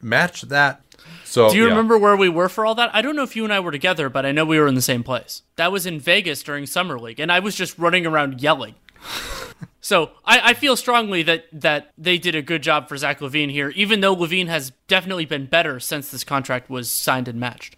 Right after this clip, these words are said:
Speaker 1: Yeah, I mean, that's a straight A to get seventy-eight million guaranteed coming off a torn A C L when you look terrible, and especially for a team that, uh, didn't exactly have a dearth of shooting guards and still, uh, gave him that offer sheet. That, that's one where,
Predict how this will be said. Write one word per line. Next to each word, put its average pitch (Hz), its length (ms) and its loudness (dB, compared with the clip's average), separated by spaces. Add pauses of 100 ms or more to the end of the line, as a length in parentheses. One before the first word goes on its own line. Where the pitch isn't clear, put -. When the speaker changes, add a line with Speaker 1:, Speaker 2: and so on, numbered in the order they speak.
Speaker 1:
Yeah, 98 260 -4
I 107 60 -10
mean, 110 180 -2
that's 127 240 4
a 107 60 -6
straight 95 340 -2
A 85 140 0
to 85 80 -8
get 92 180 -2
seventy-eight 113 540 4
million 101 340 0
guaranteed 92 760 0
coming 104 300 2
off 95 220 4
a 90 60 -8
torn 92 260 -2
A 92 120 2
C 87 180 -4
L 87 200 4
when 87 120 -2
you 76 180 -6
look 90 240 -4
terrible, 92 640 -2 (100)
and 110 100 2
especially 156 360 0
for 123 140 -2
a 104 40 2
team 113 240 -4
that, 98 220 4
uh, 90 220 4 (120)
didn't 160 220 0
exactly 120 420 0
have 117 140 6
a 95 40 -4
dearth 104 380 0
of 87 80 -6
shooting 101 320 -4
guards 110 340 4
and 85 140 -4
still, 92 640 2
uh, 82 140 -4 (180)
gave 101 180 2
him 90 120 -2
that 90 180 2
offer 90 280 2
sheet. 98 440 -2
That, 113 340 2
that's 120 300 2
one 104 240 0
where, 95 420 2